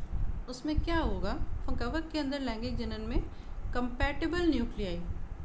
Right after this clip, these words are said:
ठीक है, compatible nuclei एक दूसरे के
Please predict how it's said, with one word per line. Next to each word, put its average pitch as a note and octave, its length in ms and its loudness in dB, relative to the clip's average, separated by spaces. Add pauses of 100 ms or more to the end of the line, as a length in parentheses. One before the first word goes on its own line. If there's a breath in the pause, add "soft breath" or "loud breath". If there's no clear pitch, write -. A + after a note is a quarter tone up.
(680)
ठीक G#3 200 -4
है, D#4+ 80 0 (380)
compatible B3+ 640 0
nuclei A#3 580 2
एक B3 340 -2
दूसरे A3 500 -4
के A3 280 0